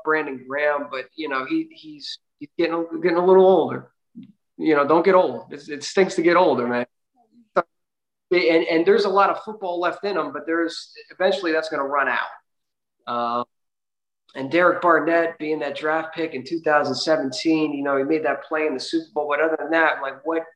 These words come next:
what, what really pops in your memory about the guy? So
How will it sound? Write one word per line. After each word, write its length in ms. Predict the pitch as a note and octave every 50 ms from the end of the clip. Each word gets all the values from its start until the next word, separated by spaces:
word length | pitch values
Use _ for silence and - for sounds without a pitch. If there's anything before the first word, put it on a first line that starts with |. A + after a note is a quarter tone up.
| _ _
what, 160 | D#3 D#3+ D#3 - - - _ _ _ _
what 200 | F3 E3+ E3+ E3
really 260 | E3 F3 E3 D#3+ -
pops 440 | - - - E3 D#3+ D#3+ D#3 - -
in 80 | D3+ C#3+
your 80 | C3+
memory 400 | C#3 D#3 D3+ D#3 D3+ D3 C#3+ C3+
about 300 | B2+ B2 B2 A#2+ A#2 -
the 60 | -
guy? 320 | - B2 A2+ A2+ A#2 A#2 - - - _ _ _ - - _ _ _ _ _ _ _ _ _ _ _
So 260 | - E3+ D#3 D3